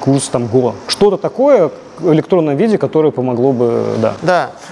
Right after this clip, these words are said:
Speaker 2: хороший вопрос очень, как бы, я тоже об этом думал и пришёл к выводу, что всё должно быть платно.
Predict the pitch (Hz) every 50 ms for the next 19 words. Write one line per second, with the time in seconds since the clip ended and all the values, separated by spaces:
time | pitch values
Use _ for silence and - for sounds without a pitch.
0 | 170 135 - - 185 190 160 165 156 131 170 190 202 180 190 170 151 147 139 139
1 | 147 139 131 - 151 143 127 123 139 147 147 - 175 139 156 139 143 131 143 147
2 | 151 202 208 214 202 196 113 135 131 151 143 - 160 151 185 196 196 180 165 143
3 | - - 156 147 143 123 - - 175 185 175 165 156 135 147 160 151 139 - 147
4 | 135 120 98 98 95 87